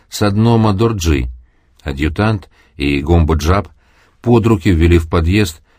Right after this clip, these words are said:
пошатывающегося на онемевших ногах Хараду. Через час собравшиеся в кабинете Саднома Дорджи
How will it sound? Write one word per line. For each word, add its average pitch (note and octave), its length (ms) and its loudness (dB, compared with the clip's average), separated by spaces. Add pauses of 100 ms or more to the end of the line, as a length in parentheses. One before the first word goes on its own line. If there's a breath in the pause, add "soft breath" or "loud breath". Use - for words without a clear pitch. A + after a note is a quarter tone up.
(140)
пошатывающегося F2 1400 0
на F2 120 0
онемевших F2+ 580 0
ногах F2+ 460 -2 (200)
Хараду. C#2 640 -2 (1160 soft breath)
Через A2 260 0
час D#3+ 300 0
собравшиеся G#2+ 720 0
в E2 60 -4
кабинете F#2 720 2
Саднома F2+ 600 2
Дорджи F#2 540 0